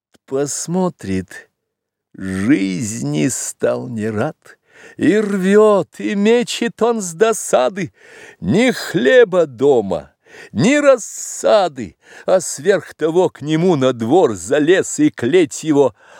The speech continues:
обкрал на чисто вор. Вот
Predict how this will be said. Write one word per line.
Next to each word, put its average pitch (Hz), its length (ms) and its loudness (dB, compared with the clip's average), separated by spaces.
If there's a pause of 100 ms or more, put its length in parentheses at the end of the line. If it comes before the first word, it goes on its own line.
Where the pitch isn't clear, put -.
обкрал 131 960 0
на 101 220 -4
чисто - 760 -8
вор. 98 580 -4 (720)
Вот 110 360 0